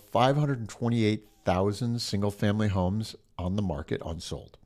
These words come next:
That's an increase of one point eight percent from last week. Normally at this point in September, available inventory is declining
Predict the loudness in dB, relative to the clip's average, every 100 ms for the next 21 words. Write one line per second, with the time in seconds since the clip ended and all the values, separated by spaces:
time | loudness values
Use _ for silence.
0 | -20 -20 2 2 4 0 2 2 2 2
1 | 0 2 4 4 2 2 4 4 2 0
2 | -8 -2 -2 -2 -2 -2 0 -2 -4 -6
3 | -8 -4 2 4 4 4 4 4 0 0
4 | 0 0 -2 -4 2 2 4 0 -4 -20
5 | -12 2 6 8 8 6 4 0 0 0
6 | -2 -6 -8 -8 -6 2 4 6 4 -2
7 | -10